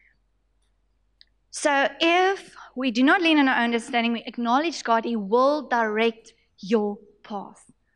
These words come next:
It's beautiful. He will direct your path. Now, I'm not gonna go into detail on that, but the word of God is our map. He will never speak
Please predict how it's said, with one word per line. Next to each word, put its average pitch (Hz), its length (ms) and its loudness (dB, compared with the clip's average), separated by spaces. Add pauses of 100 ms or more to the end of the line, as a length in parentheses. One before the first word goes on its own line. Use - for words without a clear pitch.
(160)
It's - 180 -10
beautiful. 254 520 0 (420)
He 254 120 0
will 294 260 2
direct 294 380 0
your 269 80 0
path. 233 260 0
Now, 233 140 0
I'm 226 60 0
not 254 160 -2
gonna 330 140 0
go 269 120 0
into 247 240 0
detail 233 520 -2 (320)
on 233 120 -4
that, 233 240 -2
but 233 120 -4
the 247 80 2
word 247 300 2
of 330 160 -2
God 233 400 2 (440)
is 226 180 -6
our 214 120 -2
map. 208 260 -2
He 214 100 -2
will 208 100 -2
never 247 380 2
speak - 540 -4